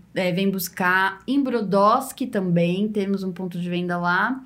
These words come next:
E eu que sou de São Paulo, sempre que eu vou pra lá, já aviso meus amigos, "Ó, tô indo pra aí." E aí, a nosso, nossa grande meta, que já era desde dois mil e vinte, é essa, né? É abrir um ponto de ven-, é ter, né, um ponto de venda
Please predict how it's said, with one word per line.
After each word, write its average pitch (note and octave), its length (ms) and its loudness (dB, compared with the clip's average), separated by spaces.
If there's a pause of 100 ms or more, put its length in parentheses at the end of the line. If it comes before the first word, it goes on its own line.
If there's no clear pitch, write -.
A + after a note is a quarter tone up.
(460)
E D#4 180 2
eu D#4 220 2
que D#4+ 160 -4
sou B3+ 360 2
de B3 80 -6
São G#3+ 220 0
Paulo, G3 720 2 (440)
sempre C4 500 0
que C4 100 -4
eu A#3+ 60 0
vou A3 120 -2
pra G#3 200 2
lá, F#3+ 280 4
já A#3 120 -2
aviso G#3+ 300 0
meus A#3 180 0
amigos, A3+ 320 -4
"Ó, D#3+ 280 0 (160)
tô F#3 140 -4
indo G3 240 -2
pra B3 160 -2
aí." F#3 340 -2 (360)
E D#3+ 80 0
aí, F3+ 220 0
a G#3+ 80 2
nosso, A3+ 420 -4
nossa E3+ 400 0
grande A#3+ 640 2
meta, G#3+ 500 2
que - 160 -8
já E3+ 180 0
era E3+ 220 0
desde E3+ 300 -4
dois E3 160 0
mil E3 160 0
e D#3+ 40 -4
vinte, F3 540 -4
é D#4+ 320 0
essa, E3+ 340 -2
né? E3 260 -2
É D#3+ 180 -2
abrir F3 680 -2
um A#3+ 140 -2
ponto G#3 320 -2
de F#3+ 120 -8
ven-, F#3 240 -4
é D#3 100 -2
ter, A#3+ 520 -2
né, G3+ 200 0
um G3+ 100 2
ponto G3+ 340 -2
de F3+ 120 -4
venda F#3 560 0